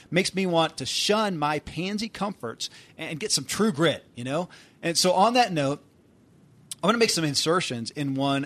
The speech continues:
of your favorite quotes, Tom, you and your dad both. Uh, it's such a profound saying that Zig cited again in this message. You have to be, and I'm gonna put in there the right person, before you can do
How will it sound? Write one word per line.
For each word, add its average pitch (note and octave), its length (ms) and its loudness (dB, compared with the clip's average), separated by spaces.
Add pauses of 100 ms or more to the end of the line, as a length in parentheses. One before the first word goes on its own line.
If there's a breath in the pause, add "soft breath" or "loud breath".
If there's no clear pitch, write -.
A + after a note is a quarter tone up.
of B2+ 480 -4
your D3+ 280 -2
favorite E3+ 320 -2
quotes, - 340 -4
Tom, A#2 260 -6
you D#3 260 -2
and C#3 160 -2
your B2+ 120 -4
dad A#2 320 -6
both. A#2 260 -4 (420 loud breath)
Uh, A#2+ 240 -6
it's C3+ 140 -6
such - 160 0
a D3+ 60 -6
profound C#3+ 960 -2
saying B2 340 -2
that A#2 140 -8
Zig B2+ 240 -4
cited A#2+ 340 -4
again A#2+ 220 -6
in A#2 80 -8
this G#2+ 160 -6
message. B2+ 360 -6 (380 loud breath)
You D#3 280 -2
have D3 480 -2
to A#2+ 440 -6 (220)
be, D3 460 0 (260)
and A#2+ 80 -8
I'm B2+ 40 -4
gonna C3 120 -2
put C3 140 -6
in B2 120 -4
there A#2 240 -6
the - 80 -10
right B2 240 -6
person, A#2+ 380 -6 (200 loud breath)
before F#3 320 -2
you E3+ 140 -2
can C3+ 220 -4 (100)
do G#3 460 4